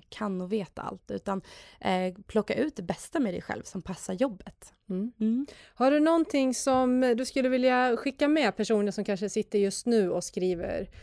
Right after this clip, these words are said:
Speaker 2: på personligt brev och C V? Som känner så här att, kom ihåg det här, glöm inte det där och skippa det där.
Speaker 1: Mm. Ja, men absolut, eh, jobba igenom en bra inledning, för att, eh, det kan vara det som får dig att sticka ut genom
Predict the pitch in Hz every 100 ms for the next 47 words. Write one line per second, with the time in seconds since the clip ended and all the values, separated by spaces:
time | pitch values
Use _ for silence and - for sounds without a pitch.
0 | - _ 190 165 139 - 196 196 180 -
1 | 175 175 - 165 147 - _ _ 208 196
2 | 214 185 175 175 175 180 - - - -
3 | _ - 277 277 269 240 226 208 202 202
4 | 202 - _ 185 185 185 185 175 175 170
5 | - - 160 _ - - 160 - - -
6 | - - _ - 233 269 294 - 240 277
7 | 285 285 - 311 330 - 226 220 220 247
8 | 214 226 226 220 226 240 233 208 196 185
9 | 185 190 175 180 190 262 311 - 196 -
10 | - 190 185 185 - - - - 254 254
11 | 240 196 190 175 196 - 185 175 160 -
12 | - - 202 - 185 180